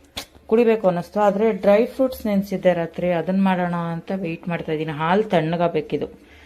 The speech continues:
ತಣ್ಣಗಾದ್ರೆ ಡ್ರೈ ಫ್ರೂಟ್ಸ್ ಹಾಕಿ ಶೇಕ್ ಮಾಡ್ಬೋದು.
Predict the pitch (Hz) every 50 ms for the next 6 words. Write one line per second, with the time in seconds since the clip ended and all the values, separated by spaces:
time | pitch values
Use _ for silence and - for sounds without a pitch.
0 | - - _ - - - 185 180 175 180 190 180 175 175 170 185 208 220 240 240
1 | 233 - - _ _ _ _ - - - - - - 226 202 202 202 208 208 208
2 | 214 208 - 214 214 202 202 - - - - 196 180 180 180 - 220 202 202 -
3 | - 185 180 - - 180 170 165 156 151 156 156 156 160 180 190 196 - -